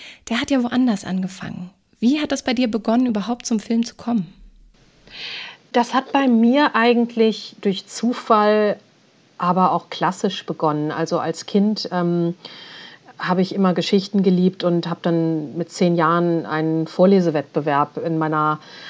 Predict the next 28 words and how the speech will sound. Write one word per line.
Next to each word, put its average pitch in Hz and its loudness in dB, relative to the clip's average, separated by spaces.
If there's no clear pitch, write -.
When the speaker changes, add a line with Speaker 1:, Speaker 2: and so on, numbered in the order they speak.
Speaker 2:
Heimatstadt 226 2
gewonnen 190 4
und 175 0
wurde 180 2
dann, 170 0
äh, - -14
entdeckt 208 2
von 160 0
einer 160 -2
Redakteurin 190 2
des 180 -2
W 180 0
D 180 2
R, 175 2
die 185 2
das 175 -2
irgendwie 190 4
ganz 175 0
schön 233 6
fand, 202 -2
wie 202 0
ich 185 -4
das 190 -10
machte, 196 0
von 185 -4
der 175 0
Stimme 190 -2
her. 180 -2